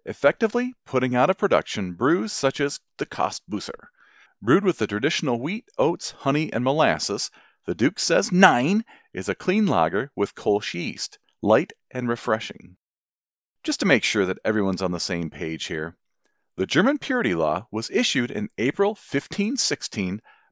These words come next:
by the Bavarian Duke Wilhelm the Fourth. It stipulated that only water, barley, and hops were allowed to be used as key ingredients for beer production. This was introduced to achieve a consistent level of quality in beer brewing.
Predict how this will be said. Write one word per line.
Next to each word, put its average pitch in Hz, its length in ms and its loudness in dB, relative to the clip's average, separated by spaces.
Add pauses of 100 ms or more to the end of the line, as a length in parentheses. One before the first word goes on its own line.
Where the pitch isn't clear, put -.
by 92 100 4
the 90 160 -2
Bavarian 104 600 2
Duke 117 300 2 (180)
Wilhelm 151 560 4
the 156 80 -4
Fourth. 71 520 -4 (480)
It - 140 -8
stipulated 110 760 2 (140)
that - 160 -4
only 113 320 0
water, 110 520 0 (180)
barley, 110 480 4
and 269 100 0
hops - 460 -2
were 98 140 4
allowed 92 320 4
to 117 60 -6
be 107 120 -4
used 135 400 -2
as - 140 -4
key 127 320 -2
ingredients 98 500 -2
for 95 140 -4
beer 87 200 0
production. 85 600 2 (880)
This 160 300 6
was 233 140 -2
introduced 220 540 0
to 107 100 -2
achieve 139 340 0
a 110 80 4
consistent - 520 -4
level 131 300 4
of - 140 0
quality 104 580 0
in 87 160 -6
beer 104 220 0
brewing. 98 460 -2